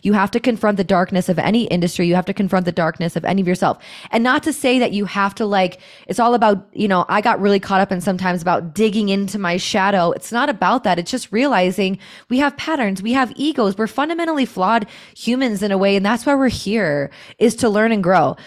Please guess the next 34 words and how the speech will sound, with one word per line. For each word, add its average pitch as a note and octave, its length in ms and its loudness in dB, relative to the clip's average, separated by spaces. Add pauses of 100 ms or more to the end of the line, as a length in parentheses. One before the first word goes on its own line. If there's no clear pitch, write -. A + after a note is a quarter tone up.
(140)
So, A#3+ 420 4
you B3 120 -2
know, A3 220 0
I A3+ 280 2
continue A#3+ 400 -2
to G#3+ 100 2
meet F#3+ 160 -2
my G#3 160 2
edges F#3 340 2
around F3+ 440 0 (280)
what G3 340 2
is B3 160 2
it C4 140 0
that A3 140 2
I G#3+ 100 2
believe F3+ 420 0
about E3+ 320 0
success? - 760 -4 (220)
What G3 260 2
is A#3+ 120 2
it B3 120 -4
that A#3 120 2
I A3 100 4
believe F#3+ 320 0
about F3+ 280 2
love? E3+ 640 2
What F#3 240 2
is B3+ 100 2
it B3 120 -8
that B3+ 140 -4
I A#3 80 0
believe G3+ 200 -2
about E3 240 -6
relationships? A3 720 -4